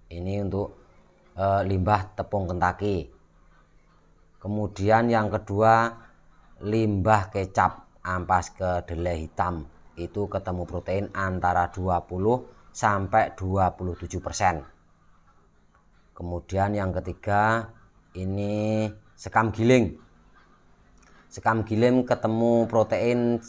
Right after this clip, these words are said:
satu koma sembilan dua persen, guys. Ini satu koma sembilan dua persen. Nomor empat yaitu limbah bumbu atau serundeng atau abon ya, guys.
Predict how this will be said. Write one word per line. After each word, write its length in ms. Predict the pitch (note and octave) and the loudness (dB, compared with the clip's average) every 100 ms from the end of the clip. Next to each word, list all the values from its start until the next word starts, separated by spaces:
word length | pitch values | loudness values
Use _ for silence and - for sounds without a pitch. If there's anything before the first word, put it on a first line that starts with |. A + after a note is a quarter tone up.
| - - - - - - _ | -14 -16 -18 -20 -20 -20 _
satu 400 | - A2+ A#2 B2+ | 0 2 2 2
koma 240 | A#2+ A#2 | 4 4
sembilan 400 | A2 A2 G2+ G#2+ | 2 0 4 4
dua 160 | G#2 G#2+ | 4 2
persen, 400 | G2 G2 C3 A#2 | 2 2 2 2
guys. 240 | G#2 A2 - - _ _ _ _ _ _ _ | 0 -2 -4 -20 _ _ _ _ _ _ _
Ini 240 | F#2 G2 G2 - _ _ _ _ | -8 -6 -8 -14 _ _ _ _
satu 320 | - F#2+ F#2 | -6 -6 -4
koma 240 | G2+ G#2 G2 | -4 -2 -2
sembilan 320 | F#2 F#2 F2+ | -2 -2 0
dua 160 | F#2 F2 | 0 -2
persen. 400 | - A2 F2+ D2+ - - _ A2+ | 0 0 0 -2 -14 -20 _ -4
Nomor 240 | A#2+ A#2 | 0 2
empat 400 | A#2 G#2 C3+ A2+ | 2 4 4 4
yaitu 400 | A#2 A2+ A#2 B2+ | 2 2 2 2
limbah 640 | B2 A#2+ G#2+ F#2 A2 G#2+ | 4 4 2 4 4 4
bumbu 560 | - G2 F#2+ A#2 A#2+ - | 0 -2 2 4 4 2
atau 320 | G2 F#2+ - | -4 -4 -2
serundeng 720 | G2+ G#2+ G2+ F#2+ G#2+ A2 A2 | -2 0 0 4 4 2 -2
atau 320 | - F#2 F#2 F#2+ | -8 -4 0 0
abon 480 | E2+ E2+ - B2+ | 0 -2 4 4
ya, 80 | G2 | 4
guys. 320 | F2+ G2 - | 0 -2 -4